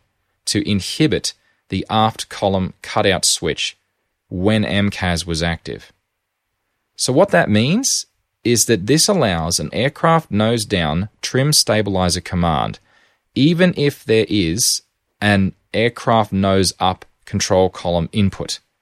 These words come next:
Once M cas is no longer active, the normal column cutout function in the stabilizer nose down direction is reinstated.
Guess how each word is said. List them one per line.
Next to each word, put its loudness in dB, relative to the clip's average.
Once 4
M 2
cas 0
is 0
no 2
longer 2
active, -2
the 2
normal 4
column 2
cutout 0
function 0
in 0
the -2
stabilizer 0
nose -2
down -2
direction -2
is -6
reinstated. -6